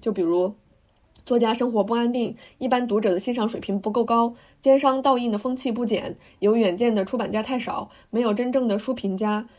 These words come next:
稿费与版税太低等等。我们可以看到，其实是借了主角的口，将作者自己彼时对中国文学的剖析和担忧表达了出来，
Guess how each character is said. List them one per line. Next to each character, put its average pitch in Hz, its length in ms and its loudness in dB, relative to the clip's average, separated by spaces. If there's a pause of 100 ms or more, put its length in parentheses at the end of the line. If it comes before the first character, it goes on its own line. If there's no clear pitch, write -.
(140)
稿 190 160 0
费 254 160 0
与 226 100 0
版 208 180 -2
税 226 160 0
太 233 200 -4
低 240 160 -4
等 214 180 -2
等。 233 160 -4 (300)
我 226 80 -2
们 247 120 0
可 269 140 2
以 320 140 2
看 285 200 -6
到， 226 200 -2
其 - 260 -8
实 240 140 -6
是 247 180 -6
借 285 180 0
了 214 140 2
主 190 160 -4
角 170 160 -2
的 220 80 -4
口， - 300 -6 (240)
将 240 200 0
作 262 140 4
者 196 260 0
自 269 200 0
己 285 340 -8
彼 170 160 -2
时 180 260 -4
对 214 160 0
中 240 200 -2
国 208 120 0
文 190 140 -2
学 208 80 -4
的 190 100 -2
剖 240 160 -2
析 240 200 -4
和 240 100 -2
担 226 240 -4
忧 226 140 -2
表 202 160 -4
达 208 100 -6
了 208 100 -4
出 196 140 -8
来， - 180 -6